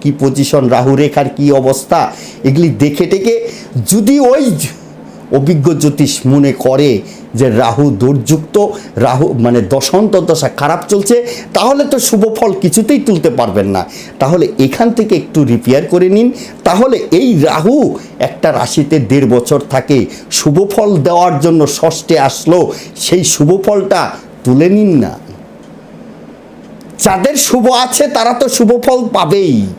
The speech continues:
যাদের শুভ নেই, তারা কোথার থেকে শুভ ফল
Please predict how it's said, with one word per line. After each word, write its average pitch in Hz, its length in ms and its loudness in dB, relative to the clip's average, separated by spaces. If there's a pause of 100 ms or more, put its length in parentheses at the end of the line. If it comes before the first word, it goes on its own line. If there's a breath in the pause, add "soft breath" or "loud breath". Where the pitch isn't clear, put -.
(400)
যাদের 143 320 2
শুভ 214 400 0
নেই, 117 380 0 (760)
তারা 160 180 0
কোথার 151 400 0
থেকে 127 180 -2
শুভ 104 320 -2 (120)
ফল 95 120 0